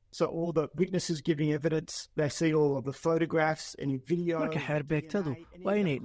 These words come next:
Speaker 2: dhegaystaan
Speaker 1: evidence
Speaker 2: dhammaan
Speaker 1: like that,
Speaker 2: caddaymaha
Speaker 1: outcome court
Speaker 2: iyo
Speaker 1: records,
Speaker 2: markhaatiyada.
Speaker 1: arguments about
Speaker 2: Waxaa la
Speaker 1: the
Speaker 2: tusayaa
Speaker 1: and then when
Speaker 2: muuqaallo,
Speaker 1: those arguments
Speaker 2: sawirro,
Speaker 1: are
Speaker 2: D N A
Speaker 1: settled,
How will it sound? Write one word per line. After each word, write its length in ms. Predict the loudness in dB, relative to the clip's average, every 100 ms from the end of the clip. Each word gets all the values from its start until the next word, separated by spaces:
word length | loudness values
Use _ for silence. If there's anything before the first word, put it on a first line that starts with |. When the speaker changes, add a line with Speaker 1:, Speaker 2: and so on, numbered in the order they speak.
| -2
Speaker 2:
dhegaystaan 360 | -2 -4 -4
Speaker 1:
evidence 140 | -4 -2
Speaker 2:
dhammaan 320 | -2 0 0
Speaker 1:
like 80 | -4
that, 160 | -8 -6
Speaker 2:
caddaymaha 480 | -4 -2 -2 -2
Speaker 1:
outcome 80 | -2
court 200 | -6 -6
Speaker 2:
iyo 120 | -2
Speaker 1:
records, 160 | 0 0
Speaker 2:
markhaatiyada. 800 | -2 -6 -8 -6 -2 0 0 -2
Speaker 1:
arguments 380 | -6 -14 -20 -20
about 200 | -20 -14
Speaker 2:
Waxaa 220 | -8 -4 -4
la 60 | -4
Speaker 1:
the 60 |
Speaker 2:
tusayaa 460 | -6 -4 -2 -2 0
Speaker 1:
and 60 |
then 100 | 0
when 120 | 0 -2
Speaker 2:
muuqaallo, 420 | -2 -2 0 -2
Speaker 1:
those 200 | -4 -4
arguments 0 |
Speaker 2:
sawirro, 420 | -2 -2 -4 -4
Speaker 1:
are 120 | -6 -6
Speaker 2:
D 260 | -2 0
N 120 | 0
A 40 | 0
Speaker 1:
settled, 180 | -2